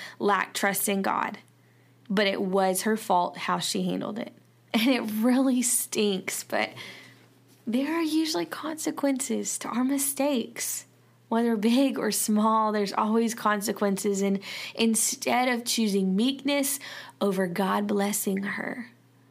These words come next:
she got ugly about it. She got haughty. The Amplified Version says it like this. This is verse four. "He went in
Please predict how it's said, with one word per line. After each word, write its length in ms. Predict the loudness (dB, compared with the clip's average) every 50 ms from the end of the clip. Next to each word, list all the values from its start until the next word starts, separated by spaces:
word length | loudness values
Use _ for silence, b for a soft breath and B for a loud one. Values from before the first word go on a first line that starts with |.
| _ _ -18
she 240 | -14 -10 -6 -4 -2
got 220 | 0 0 0 0
ugly 380 | -2 -2 -2 0 0 0 0 0
about 300 | -2 -4 -4 -4 -4 -6
it. 180 | -8 -10 -12 -14 _ -20 -20 _ -20 _ _ _ _ -12
She 220 | -6 -4 -2 -2
got 240 | 0 0 0 0 2
haughty. 460 | 0 0 0 0 -2 -4 -6 -8 -10 -14 _ _ _ _ _ _ _ _ _ _ _ -8 -4
The 320 | -4 -2 -2 0 0 2
Amplified 540 | 2 2 0 0 0 2 2 2 2 0 0
Version 500 | 0 0 2 2 0 0 0 0 -2 -4 B B B B B
says 320 | -4 0 0 2 2 2
it 100 | 2 2
like 280 | 2 2 0 0 0 2
this. 360 | 2 2 2 2 0 -2 -2
This 160 | -2 0 0
is 160 | 0 0 0
verse 280 | 0 0 0 0 0 -2
four. 440 | -2 0 2 2 2 2 0 -2 B B B B B B B B B
"He 180 | 0 2 2
went 240 | 4 4 2 0 0
in 500 | 0 2 2 4 4 4 4 2 0